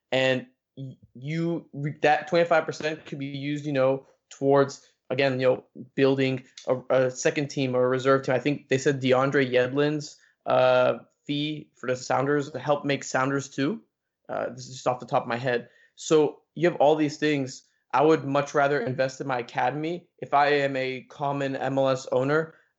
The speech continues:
uh, than go after a player like a Miguel Almiron. Ra-, rather would see academy players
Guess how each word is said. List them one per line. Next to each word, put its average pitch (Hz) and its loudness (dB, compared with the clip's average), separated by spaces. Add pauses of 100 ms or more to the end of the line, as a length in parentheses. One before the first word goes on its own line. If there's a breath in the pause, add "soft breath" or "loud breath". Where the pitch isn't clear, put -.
uh, 123 0
than 131 2
go 131 4
after 127 2
a 120 0
player 127 4
like 120 0
a 123 -2
Miguel 120 0
Almiron. 120 0
Ra-, 127 2
rather 151 4
would 151 -6
see 156 -4
academy 139 -2
players 131 -4